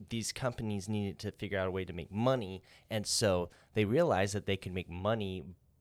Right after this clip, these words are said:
by selling advertisements on their platforms. And so now you get these advertisements on these platforms, and then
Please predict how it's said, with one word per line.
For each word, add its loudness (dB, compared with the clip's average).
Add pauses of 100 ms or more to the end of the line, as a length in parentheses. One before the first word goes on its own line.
(180)
by 0
selling -4
advertisements -2
on -4
their -4
platforms. -6 (140)
And -2
so 4
now 8
you 4
get -2
these -6
advertisements 6
on 4
these 0
platforms, 4
and -2
then -2